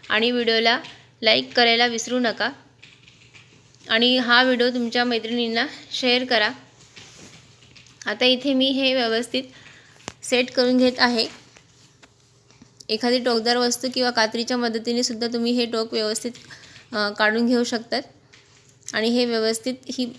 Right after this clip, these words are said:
जी पट्टी आहे ती सेट करून घ्यायची आहे. हे असं. त्यानंतर आता आपल्याला इथे दोन छोटे लूप्स जोडायचे आहेत. आता बघा, ही, ही अशी दोरी घेतलेली आहे छोटीशी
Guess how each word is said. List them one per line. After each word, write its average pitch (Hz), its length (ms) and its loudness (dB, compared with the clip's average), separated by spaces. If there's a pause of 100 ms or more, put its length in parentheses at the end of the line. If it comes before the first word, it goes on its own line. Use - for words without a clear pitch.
(120)
जी 233 80 -2
पट्टी 240 340 -2
आहे 233 240 0
ती 254 180 -4
सेट 226 300 -4
करून 240 240 0
घ्यायची 240 340 0
आहे. 226 320 0 (2750)
हे 240 60 -2
असं. 226 400 0 (760)
त्यानंतर 254 520 4
आता 247 240 0
आपल्याला 233 380 -2
इथे 240 440 -4 (1700)
दोन 247 360 4
छोटे 247 300 4
लूप्स 254 280 0 (200)
जोडायचे 226 400 2
आहेत. 233 320 2 (840)
आता 214 220 -2
बघा, 233 280 4
ही, 254 200 -2 (380)
ही 233 140 -2
अशी 226 200 0
दोरी 233 300 2
घेतलेली 240 340 0
आहे 240 260 2
छोटीशी 247 460 -2